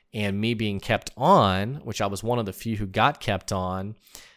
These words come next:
that played a big role, as well as my background in teaching and curriculum.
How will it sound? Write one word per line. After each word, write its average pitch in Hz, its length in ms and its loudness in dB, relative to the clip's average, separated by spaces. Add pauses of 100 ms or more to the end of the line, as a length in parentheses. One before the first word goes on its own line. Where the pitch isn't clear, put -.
(120)
that 131 340 4
played 127 220 2
a 110 60 0
big 101 200 -2
role, 113 680 4
as 101 220 -4
well 120 240 4
as 113 140 0
my 98 160 -2
background 98 720 2
in 95 400 -6
teaching 101 680 -2
and 90 140 -8
curriculum. 95 720 -4